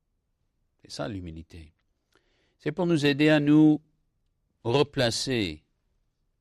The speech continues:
dans l'état d'esprit d'un serviteur, ce que nous devons être tous.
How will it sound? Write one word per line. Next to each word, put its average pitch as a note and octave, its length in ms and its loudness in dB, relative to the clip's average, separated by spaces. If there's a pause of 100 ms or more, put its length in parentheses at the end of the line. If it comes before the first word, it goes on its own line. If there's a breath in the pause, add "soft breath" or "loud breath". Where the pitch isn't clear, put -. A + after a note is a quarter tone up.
(420)
dans G#2+ 280 -4
l'état G#2 360 -6
d'esprit G2+ 600 -12 (600)
d'un G2+ 160 -6
serviteur, F2 760 -8 (1300)
ce - 160 -16
que G2+ 160 -14
nous F#2+ 160 -12
devons E2+ 320 -12
être E2+ 240 -16
tous. - 480 -20